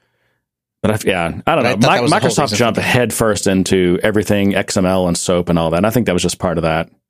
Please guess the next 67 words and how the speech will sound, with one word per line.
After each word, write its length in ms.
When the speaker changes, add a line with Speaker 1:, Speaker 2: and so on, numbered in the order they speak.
Speaker 2:
But 100
I 60
think 160
that 60
was 100
the 80
reason 220
for 120
the 80
doc 280
X 200
extension, 480
'cause 200
you 60
still 160
had 160
Speaker 1:
Yes, 80
Speaker 2:
doc, 320
which 140
was 80
Speaker 1:
for 60
Speaker 2:
the 60
Speaker 1:
sure, 80
Speaker 2:
original 240
Speaker 1:
for 60
sure. 140
Speaker 2:
proprietary 300
format, 380
and 80
then 80
you 60
had 60
the 60
doc 280
X, 280
which 120
was 120
the 100
X 180
M 100
L 60
Speaker 1:
I 40
still 120
Speaker 2:
format. 180
Speaker 1:
prefer 120
doc. 420
I'm 60
just, 160
I 60
do 160
doc. 380
Actually, 240
I 20
don't 140
do, 180
I 40
don't 120
do 80
either. 240
<laughs> 200
I 680
don't 80
know 80
what 100
I'm 80
talking 220
about. 180